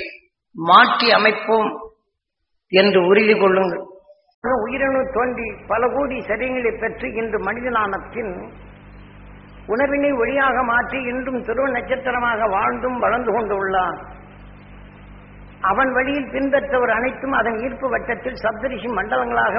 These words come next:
வாழ்ந்தும் வளர்ந்து கொண்டும் வருகின்றனர். ஆக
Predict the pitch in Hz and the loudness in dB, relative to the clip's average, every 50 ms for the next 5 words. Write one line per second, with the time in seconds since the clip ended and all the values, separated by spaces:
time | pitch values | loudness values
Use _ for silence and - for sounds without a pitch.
0 | 226 175 180 202 220 233 233 214 233 233 233 220 196 185 202 226 226 214 208 202 | 0 2 2 2 2 2 0 -2 -4 -4 -2 -2 0 0 0 0 0 -2 -2 0
1 | 226 214 196 208 190 170 165 190 185 175 190 175 160 160 160 165 - - - - | -2 -2 -4 -2 -2 -2 -2 -2 -4 -6 -4 -4 -4 -2 -2 -4 -4 -6 -10 -16
2 | - - - - - - - - - - - - - - - - - - - - | -18 -20 -20 -20 -20 -20 -20 -20 -20 -20 -20 -20 -20 -20 -20 -20 -20 -20 -20 -20
3 | - - - - - - - - - - - - - - - - - - - - | -20 -20 -20 -20 -20 -20 -20 -20 -20 -20 -20 -20 -20 -20 -20 -20 -20 -20 -20 -20
4 | - - - - - - 202 226 240 240 247 | -20 -20 -20 -20 -6 0 2 2 4 6 6